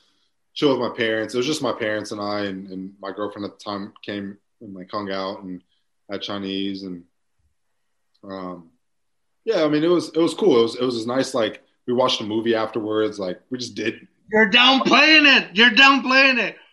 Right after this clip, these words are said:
Speaker 2: What are you feeling? What are you feeling? Like,
Speaker 1: No, I, so I,
Speaker 2: I
Speaker 1: I
Speaker 2: just
Speaker 1: didn't,
Speaker 2: got drafted by the
Speaker 1: but I didn't feel, I,
Speaker 2: Bengals.
Speaker 1: I'm
Speaker 2: I'm
Speaker 1: not,
Speaker 2: gonna drink
Speaker 1: I'm not
Speaker 2: for
Speaker 1: kidding.
Speaker 2: that. You know what? I'm gonna drink. Do not drink. Do not drink.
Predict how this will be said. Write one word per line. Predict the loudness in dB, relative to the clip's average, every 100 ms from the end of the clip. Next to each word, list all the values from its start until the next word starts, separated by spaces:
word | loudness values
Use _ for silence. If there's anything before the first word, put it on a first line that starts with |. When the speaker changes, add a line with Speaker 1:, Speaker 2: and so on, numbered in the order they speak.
| _ -18
Speaker 2:
What | -10 0 4 6 4 0
are | -2 0 0
you | -2 -4
feeling? | -6 0 4 4 6 6 4 0 -6 -8
What | -2 0
are | 0
you | 0 -4
feeling? | -6 -6 -6 -4 -6 -8
Like, | -10 -12 -20 -10
Speaker 1:
No, | -6 0
I, | 2
so | 2 2 2
I, |
Speaker 2:
I |
Speaker 1:
I | 4 6 6
Speaker 2:
just | 6
Speaker 1:
didn't, | 6
Speaker 2:
got | 6 8
drafted | 6 6 2
by | 4 4
the | 2 -2 -16 _
Speaker 1:
but | 2
I | 4
didn't | 6 4 4
feel, | -2 -2 2
I, | 4
Speaker 2:
Bengals. | 6 6 4 2 2
Speaker 1:
I'm | 4
Speaker 2:
I'm | 6
Speaker 1:
not, | 4
Speaker 2:
gonna | 2
drink | -2 0
Speaker 1:
I'm | -2
not |
Speaker 2:
for | 2
Speaker 1:
kidding. | 4 4
Speaker 2:
that. | 0 _ _
You | 2
know | 6
what? | 6 4 0 -10 2
I'm | 4
gonna | 4 4
drink. | 4 2 0 -10 _ _ 2
Do | 6
not | 6 6 4
drink. | 2 2 0
Do | 2
not | 6 6 4
drink. | 2 0 -2